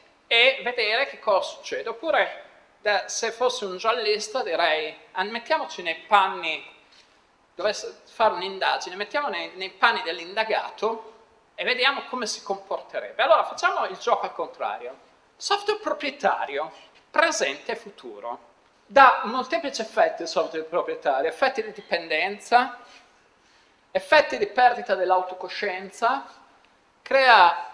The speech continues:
eh, strutture sociali nella, in questa dipendenza, e la dipendenza crea effetti economici. Andiamo a vedere uno per uno questi punti. Effetti di dipendenza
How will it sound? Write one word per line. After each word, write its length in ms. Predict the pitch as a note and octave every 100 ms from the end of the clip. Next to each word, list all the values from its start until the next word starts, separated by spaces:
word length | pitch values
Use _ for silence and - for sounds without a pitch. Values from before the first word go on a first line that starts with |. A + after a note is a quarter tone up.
| -
eh, 600 | - F3+ F3 E3 E3 -
strutture 560 | - - A#3 - C#4 A3+
sociali 1000 | - - - B3 A3 F3+ F3 D#3+ D3 - D#3+
nella, 520 | E3+ D#3+ D#3 D#3 D3+
in 100 | F3+
questa 320 | - F#3+ -
dipendenza, 960 | E3+ E3+ F#3+ G3 G3 F3+ F#3 - C4+ C#4 - - _
e 80 | -
la 80 | A#3+
dipendenza 560 | C#4 C4+ D#4 C4 B3+ C#4
crea 220 | B3 G3+
effetti 380 | F#3 A3 G3 G3+
economici. 640 | - G3+ C#3+ - - -
Andiamo 260 | C4 E4 C#4+
a 40 |
vedere 320 | A3 G#3+ A3
uno 180 | G3 G#3
per 200 | G3+ G#3+
uno 200 | F3+ D#3+
questi 280 | - - -
punti. 760 | - B2+ A2+ _ - E3+ E3 _ _ _ _ _ _ _ _ _ _
Effetti 420 | - A#3 F#4 F#4 D4+
di 120 | B3+
dipendenza 1080 | B3 - A3+ G3+ C#3+ C3+ C#3+ - F#3 G3+